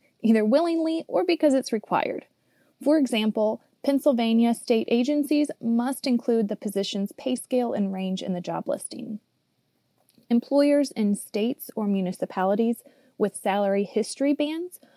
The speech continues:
are more likely to provide a salary range for positions. A salary history ban prohibits employers from asking candidates about their current or past salaries or benefits.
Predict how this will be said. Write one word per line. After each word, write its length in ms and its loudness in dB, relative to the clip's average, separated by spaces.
are 120 -2
more 280 2
likely 380 0
to 80 2
provide 400 -2
a 60 -4
salary 420 -2
range 320 -6
for 120 -6
positions. 720 -10
A 120 2
salary 560 4
history 380 2
ban 420 -2
prohibits 580 -2
employers 580 0
from 200 -6
asking 460 -2
candidates 640 0
about 320 -4
their 120 -2
current 480 -6
or 120 -4
past 400 -12
salaries 540 0
or 120 -4
benefits. 640 -6